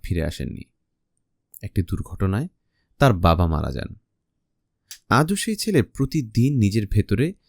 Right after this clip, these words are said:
সেই রাগের মুহূর্তটি নিয়ে বেঁচে থাকে। আফসোস করতে থাকে, অনুতাপ করতে থাকে।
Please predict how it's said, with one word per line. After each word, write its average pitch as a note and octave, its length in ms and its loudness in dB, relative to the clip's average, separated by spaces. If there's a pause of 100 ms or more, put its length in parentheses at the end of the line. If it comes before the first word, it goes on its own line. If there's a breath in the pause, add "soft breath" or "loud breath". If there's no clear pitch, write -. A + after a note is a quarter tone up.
(180)
সেই - 200 0
রাগের G#2 340 2
মুহূর্তটি G2+ 460 -4
নিয়ে A2+ 180 -4
বেঁচে - 300 -6
থাকে। - 420 -18 (600)
আফসোস A2 400 -6
করতে - 260 -8
থাকে, - 320 -12 (560)
অনুতাপ B2 500 2
করতে - 240 -6
থাকে। - 300 -12